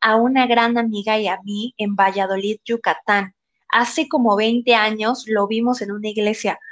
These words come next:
Oye, eso está aterrador. Yo creo que, que es un tema muy interesante, este, pues, tema y misterios de, de, ¿sabes? De imágenes religiosas que o lloran sangre, o se les mueven los ojos,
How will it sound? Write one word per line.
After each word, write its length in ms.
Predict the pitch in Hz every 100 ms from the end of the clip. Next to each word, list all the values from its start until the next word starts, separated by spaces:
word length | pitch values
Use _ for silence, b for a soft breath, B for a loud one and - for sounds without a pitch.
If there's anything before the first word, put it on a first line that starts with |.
| B B
Oye, 180 | 214 233
eso 120 | 269
está 200 | 294 - 294
aterrador. 760 | 294 294 262 196 208 233 302
Yo 140 | 247 262
creo 140 | 359
que, 260 | 349 247 - _ _ -
que 100 | 233
es 160 | 233
un 140 | 320 320
tema 200 | 285 302
muy 220 | 277 269
interesante, 800 | 254 226 202 202 208 208 233 226
este, 680 | 220 - 269 277 254 196 208 _ b b b b _ -
pues, 360 | 233 226 -
tema 500 | - 240 254 262 254
y 140 | 240 240
misterios 1200 | 220 202 - - 247 247 262 226 196 202 208 196
de, 640 | 208 202 202 202 202 - _ _
de, 200 | 208 214
¿sabes? 380 | - 240 285 285
De 100 | 254
imágenes 440 | 240 277 370 359
religiosas 760 | 254 208 196 247 247 262 302 -
que 100 | 233
o 80 | 220
lloran 400 | 233 262 254 233
sangre, 640 | - 247 254 247 254 254
o 60 | 214
se 160 | -
les 220 | 214 202 220
mueven 280 | 233 254
los 280 | 233 180 -
ojos, 560 | 226 220 - 214 208